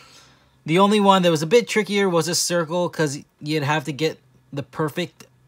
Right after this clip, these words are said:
like, level stamp to get the full circle. But other than that, it might have just been that marker for me, but the, oh, after I did the few of the green ones, that turned out well. The red ones,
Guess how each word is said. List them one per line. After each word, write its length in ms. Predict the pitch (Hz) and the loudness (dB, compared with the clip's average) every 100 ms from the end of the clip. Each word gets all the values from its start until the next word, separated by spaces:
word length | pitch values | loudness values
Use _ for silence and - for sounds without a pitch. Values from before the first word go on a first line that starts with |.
| _ _ _ _ _ _ - | _ _ _ _ _ _ -12
like, 180 | 139 - | -12 -10
level 480 | 127 135 147 147 143 | -8 -4 -4 -4 -6
stamp 540 | - - 131 143 143 | -6 -6 -4 -6 -8
to 100 | 151 | -8
get 220 | 135 127 | -6 -6
the 60 | 127 | -8
full 260 | - 127 127 | -10 -8 -8
circle. 520 | - 123 175 202 196 _ _ _ _ _ - - - _ _ | -6 -8 -4 -6 -6 _ _ _ _ _ -20 -20 -20 _ _
But 140 | - - | -10 -2
other 140 | 185 | 0
than 100 | 190 | 2
that, 340 | 196 214 185 - _ _ _ - _ _ _ _ _ _ _ _ - | 2 2 -2 -10 _ _ _ -20 _ _ _ _ _ _ _ _ -8
it 60 | 170 | 0
might 180 | 180 | 2
have 120 | 196 202 | 2 2
just 180 | 202 | -2
been 120 | 196 202 | 0 2
that 200 | 196 185 | 2 4
marker 400 | 185 180 185 165 | 2 2 -2 -4
for 120 | 165 | -4
me, 240 | 170 170 | -2 -2
but 300 | 151 135 131 - _ _ - | -2 -2 -4 -8 _ _ -12
the, 340 | 143 139 127 - | -4 -2 -2 -2
oh, 140 | 170 | 0
after 400 | - 165 - 170 | 0 -2 -2 -2
I 120 | 151 | 0
did 200 | 143 147 | 0 -2
the 60 | 131 | -4
few 220 | 165 165 | -4 -2
of 60 | 143 | -2
the 60 | |
green 320 | 131 202 208 | -2 -2 0
ones, 300 | 202 190 185 | 0 0 0
that 220 | 180 175 - | 0 -2 -2
turned 220 | 175 175 | -6 -2
out 220 | 170 160 | -2 -2
well. 300 | 170 165 165 | -2 0 0
The 100 | 139 | -2
red 260 | 139 156 143 | -4 -4 -4
ones, 520 | 160 156 156 147 | -6 -6 -6 -10